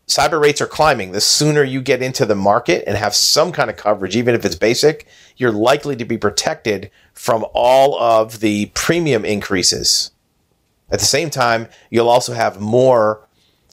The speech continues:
time elapsed of having access to the resources that your insurer will offer you. The rate increases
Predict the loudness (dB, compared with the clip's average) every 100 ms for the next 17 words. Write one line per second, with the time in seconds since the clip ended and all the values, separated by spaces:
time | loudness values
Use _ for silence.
0 | -8 -4 -2 -2 -4 -6 0 0 0 -6
1 | -8 -8 -14 _ _ _ _ _ _ -6
2 | -6 -2 -2 -4 -6 -2 -2 -2 -2 -2
3 | -2 -2 0 2 2 0 0 -2 0 -2
4 | 0 -2 -2 0 2 4 4 0 -4 _
5 | _ _ _ _ _ _ 0 2 4 2
6 | 2 -2 -6 -12 _ _ _ _ _ _
7 | 0 0 0 -2 -2 -4 -2 -2 0 0
8 | 2 2 0 -4